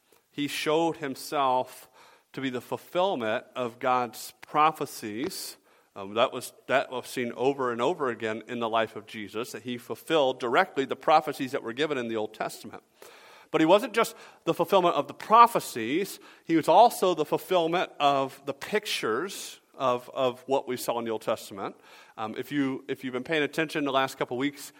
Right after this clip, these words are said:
uh, on Sunday mornings, we've been talking about Jesus as the what? Okay, this is where we find out who's paying attention.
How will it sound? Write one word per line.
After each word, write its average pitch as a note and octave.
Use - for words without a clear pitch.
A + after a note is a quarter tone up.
uh, A#2+
on A#2
Sunday B2+
mornings, D#3
we've C#3
been C3
talking D#3
about C3+
Jesus E3+
as D3+
the C#3+
what? C#3
Okay, G#2+
this G#2+
is A#2
where G#2+
we G2+
find G2+
out G2
who's G2+
paying G2+
attention. F#2+